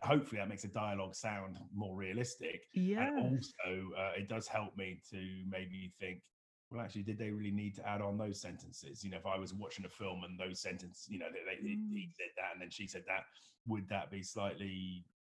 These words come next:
Speaker 1: you know, boring, or, you know, is it really going anywhere? So, but yeah, I play everything out in my head as if it is, I'm watching the T V or the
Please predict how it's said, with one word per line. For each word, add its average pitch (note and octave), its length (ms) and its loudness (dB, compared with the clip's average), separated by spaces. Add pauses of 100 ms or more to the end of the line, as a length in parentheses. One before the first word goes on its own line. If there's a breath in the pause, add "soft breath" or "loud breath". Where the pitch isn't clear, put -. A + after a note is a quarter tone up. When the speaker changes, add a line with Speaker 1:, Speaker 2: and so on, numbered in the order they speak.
(120)
Speaker 1:
you F#2+ 80 -4
know, E2 160 -8 (320)
boring, G#2 480 -2
or, F2+ 140 0
you G2+ 80 0
know, F2+ 100 0
is F#2+ 240 0
it G2 120 -2
really G2 120 0
going A2 360 2
anywhere? D2+ 340 -6
So, C#3 260 8 (240 loud breath)
but E3 100 8
yeah, D#3+ 160 12
I B2+ 40 10
play E3+ 240 12
everything D#3 320 12
out C3 120 10
in A2 60 6
my A2 80 8
head F#2 220 2 (120)
as G#2 180 0
if A2 200 0
it G2+ 160 -4
is, F#2+ 240 -4
I'm G2 120 2
watching F2+ 360 -6 (200)
the - 60 -16
T F2 240 -8
V E2+ 160 -4
or C#2+ 60 -8
the - 60 -18